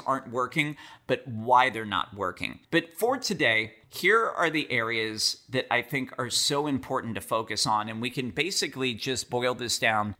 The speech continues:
to four Ps, right? The first one being people. Where are you at right now with your family and your friendships? And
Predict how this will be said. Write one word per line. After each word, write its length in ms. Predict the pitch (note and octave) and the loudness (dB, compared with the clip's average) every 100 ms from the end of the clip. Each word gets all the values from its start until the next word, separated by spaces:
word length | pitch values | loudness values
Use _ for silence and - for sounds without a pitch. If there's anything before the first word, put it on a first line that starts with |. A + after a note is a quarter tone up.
| - | 0
to 280 | C3+ B2 - | 0 0 -4
four 400 | - - C3+ C3 | -8 0 2 2
Ps, 840 | - - - A#2+ F2 F2+ - - - - - _ | -2 -6 -4 -4 -6 -6 -2 -2 -2 -14 -20 _
right? 340 | A#2+ B2+ C3+ - | 4 4 4 -2
The 80 | B2+ | -6
first 460 | - F#3+ A#3+ - | -2 -2 0 -2
one 320 | B2 G2 A#2 - _ _ A#2+ | -2 -2 -4 -10 _ _ -2
being 360 | C#3+ C#3 C3 G#2+ | 2 2 2 -2
people. 560 | - D3 - - - _ _ | -6 -4 -4 -6 -8 _ _
Where 500 | C3 B2 F3+ G#3 B3 - | -6 2 6 6 6 4
are 160 | G3 | 2
you 120 | E3+ - | 2 2
at 240 | D#3+ D#3 - | 4 4 2
right 220 | A#2+ - | -2 0
now 460 | A2 F#2+ F2+ A2+ D#3+ - - - _ | 0 2 2 -2 -10 -18 -20 -20 _
with 260 | B2 D3+ - | 2 2 2
your 120 | D3+ | -2
family 800 | - - D#3 E3 D#3+ E3 D#3 - | -2 0 2 2 0 0 -2 0
and 160 | C3+ C3 | 0 2
your 160 | B2 | 0
friendships? 920 | A2+ - A2+ G#2+ - E2+ - - - - - - - _ - | -2 -4 -2 0 0 0 -6 -4 -4 -4 -12 -20 -20 _ 2
And 520 | D3+ D#3 D#3 D3+ C3 | 6 6 4 0 -6